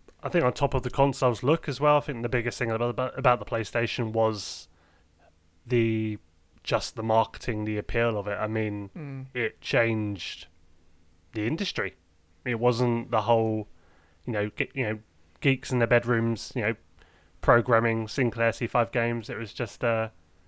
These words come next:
Speaker 1: it was, you know, bringing gaming to the masses, you know,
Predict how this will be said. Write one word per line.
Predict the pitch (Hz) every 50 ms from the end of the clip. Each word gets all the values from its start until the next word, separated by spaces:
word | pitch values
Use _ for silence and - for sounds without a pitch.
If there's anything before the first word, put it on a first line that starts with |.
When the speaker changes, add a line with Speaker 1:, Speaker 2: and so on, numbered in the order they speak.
| _ _ _ _ _ _ _ _ _ _ _ - - -
Speaker 1:
it | 135 135
was, | 135 127 123 - - - - -
you | 156 139
know, | 113 117 120 - - _ _ _
bringing | - 143 135 123 120 117 120 113
gaming | 117 113 117 120 113 -
to | - 110
the | 110
masses, | 120 123 117 - - 131 127 123 123 120 113 - - -
you | 123
know, | 110 110 117 117